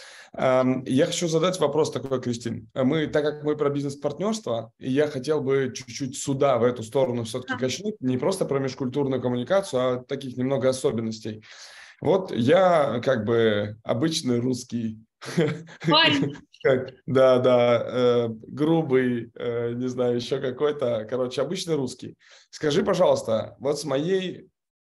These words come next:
Speaker 1: супер среднестатистической особенностью, ментальностью, паттернами и прочим, понятное дело, что мы, правда, очень сильно все отличаемся,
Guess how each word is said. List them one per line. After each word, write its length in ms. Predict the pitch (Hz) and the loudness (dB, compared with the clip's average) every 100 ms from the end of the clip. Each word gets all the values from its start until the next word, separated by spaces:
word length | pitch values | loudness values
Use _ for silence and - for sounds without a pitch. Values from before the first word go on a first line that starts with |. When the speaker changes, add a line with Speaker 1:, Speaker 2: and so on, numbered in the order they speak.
| _ _ | _ _
Speaker 1:
супер 460 | - - 226 - 143 | -12 -6 -4 0 -2
среднестатистической 1400 | 151 147 131 135 127 139 160 131 - - 117 113 110 | -2 -6 -6 -10 -12 -10 -6 -2 -2 0 2 2 0
особенностью, 800 | - 131 - 151 123 117 - 113 | -2 -2 0 0 0 -2 -4 -2
ментальностью, 680 | 113 123 127 127 120 113 113 | 0 0 2 0 0 -6 -8
паттернами 520 | 110 120 120 117 113 110 | -2 0 0 -4 -6 -6
и 40 | |
прочим, 440 | 117 214 123 120 117 | -4 -4 -4 -8 -2
понятное 420 | 127 151 151 120 | 0 2 0 -2
дело, 260 | 127 120 | 0 0
что 140 | - 120 | -2 -4
мы, 120 | 120 | -4
правда, 300 | 123 127 110 | 0 -2 0
очень 260 | 113 113 110 | -4 -6 -10
сильно 300 | - 117 110 | -8 -6 -6
все 200 | - 110 | -4 -6
отличаемся, 720 | 110 110 190 208 180 - - | -6 -6 -4 -4 -4 -6 -8